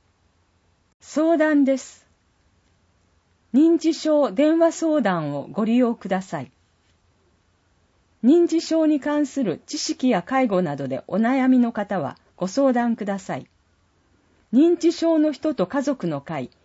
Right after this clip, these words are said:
愛知県支部の介護経験者が対応します。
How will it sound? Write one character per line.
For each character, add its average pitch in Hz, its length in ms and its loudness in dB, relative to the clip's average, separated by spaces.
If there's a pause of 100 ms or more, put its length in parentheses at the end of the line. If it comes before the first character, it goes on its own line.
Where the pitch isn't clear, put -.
(220)
愛 294 240 0
知 - 180 -14
県 330 220 2
支 320 160 -2
部 294 120 0
の 165 140 0
介 269 300 -2
護 285 140 -2
経 311 240 -4
験 294 240 -2
者 175 180 -4
が 139 140 -6
対 185 320 -4
応 175 140 -2
し 165 200 -12
ま 139 140 -10
す。 - 220 -20